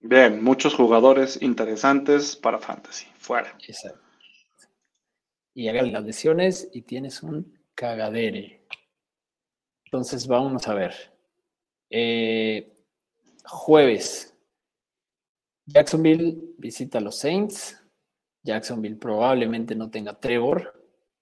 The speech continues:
Speaker 2: Muy probablemente. Entonces, tre-, las líneas de esta semana están. Esta temporada, ¿ya viste la estadística de los, de los partidos que se han ido under?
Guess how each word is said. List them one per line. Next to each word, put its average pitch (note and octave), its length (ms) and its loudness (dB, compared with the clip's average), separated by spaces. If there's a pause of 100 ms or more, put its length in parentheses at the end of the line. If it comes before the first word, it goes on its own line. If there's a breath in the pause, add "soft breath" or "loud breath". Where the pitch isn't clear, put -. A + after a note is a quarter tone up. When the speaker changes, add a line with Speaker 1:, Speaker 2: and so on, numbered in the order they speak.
(460)
Speaker 2:
Muy B2+ 320 2
probablemente. G#2 720 -6 (340)
Entonces, D3+ 720 -4 (840)
tre-, A#2 280 -4
las C#3+ 320 -4
líneas G3 440 4
de D#3+ 80 0
esta D#3+ 120 -10
semana C3 360 -4
están. C#3+ 460 -8 (400 soft breath)
Esta A3+ 280 4
temporada, D3+ 400 6
¿ya D#3+ 160 8
viste D#3+ 240 4
la D#3 100 8
estadística A#2 680 -6
de G#2+ 100 -6
los, G#2 340 -16 (160)
de A#2 220 -6
los A2 220 -8
partidos C3 500 -10
que - 80 -18
se C3+ 80 -6
han C3 120 -4
ido C3 300 0
under? B2+ 520 -4